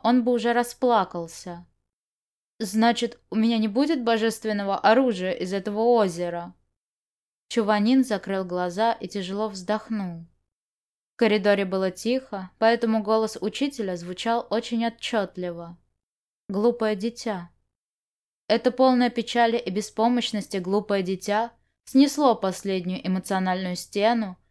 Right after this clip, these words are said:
и чувства захлестнули Сюэмена. Не в силах больше терпеть, он бросился в объятия Чуванина, обнял его за пояс и заплакал. "Учитель! Учитель!"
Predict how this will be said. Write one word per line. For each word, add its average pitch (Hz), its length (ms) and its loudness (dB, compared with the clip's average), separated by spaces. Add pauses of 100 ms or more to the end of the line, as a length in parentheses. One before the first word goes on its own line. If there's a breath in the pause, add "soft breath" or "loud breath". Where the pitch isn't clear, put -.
(200)
и 233 100 -6
чувства 262 460 2
захлестнули 233 720 2
Сюэмена. 185 880 -4 (580)
Не 247 140 2
в 240 60 -2
силах 226 360 2
больше 202 360 -2
терпеть, 233 640 0
он 190 180 0
бросился 190 520 -4
в 180 60 -4
объятия 185 480 -4
Чуванина, 185 840 -4 (380)
обнял 233 400 2
его 220 140 -2
за 214 140 2
пояс 254 480 0
и 233 80 0
заплакал. 214 840 0 (960)
"Учитель! 269 600 4 (180)
Учитель!" 247 760 0